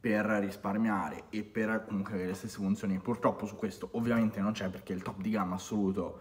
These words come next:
quindi capiamo, se vogliamo un prodotto del genere, per quale, per quello che è, per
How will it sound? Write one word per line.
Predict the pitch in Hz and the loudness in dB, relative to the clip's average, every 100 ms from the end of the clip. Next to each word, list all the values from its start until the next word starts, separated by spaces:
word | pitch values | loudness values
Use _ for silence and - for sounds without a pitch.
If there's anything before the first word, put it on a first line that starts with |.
| - - - - | -16 -20 -20 2
quindi | 107 104 | 6 6
capiamo, | 101 104 110 98 101 107 - - - - | 4 0 2 4 4 2 0 -10 -20 -20
se | - 160 | 0 4
vogliamo | 131 123 120 | 6 8 8
un | 110 | 6
prodotto | 110 120 117 - | 4 2 2 4
del | 131 | 6
genere, | 135 147 117 98 | 6 4 4 2
per | - 107 - | 0 -2 0
quale, | - 113 107 | 6 6 6
per | - 107 - | 0 -2 2
quello | 123 107 | 4 4
che | - 98 | 2 0
è, | 87 131 | 2 0
per | - - | -4 -10